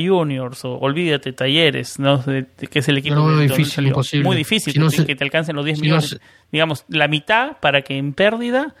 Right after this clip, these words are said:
Speaker 1: te desha-, te, te deshagas de ese, de ese salario.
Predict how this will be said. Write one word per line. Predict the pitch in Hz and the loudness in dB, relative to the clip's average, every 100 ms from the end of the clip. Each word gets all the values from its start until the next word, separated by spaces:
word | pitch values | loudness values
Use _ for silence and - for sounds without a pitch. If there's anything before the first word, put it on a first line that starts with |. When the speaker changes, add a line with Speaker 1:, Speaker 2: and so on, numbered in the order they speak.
| _ - | _ 0
Speaker 1:
te | |
desha-, | 143 - 175 180 | 0 2 0 0
te, | 170 - | -8 -14
te | - - | -14 -6
deshagas | 143 131 175 175 160 | -4 0 2 2 -2
de | 160 | -4
ese, | 156 151 | -4 -4
de | 143 | -4
ese | 151 156 | -6 -4
salario. | 131 139 175 135 123 | -2 2 2 2 -4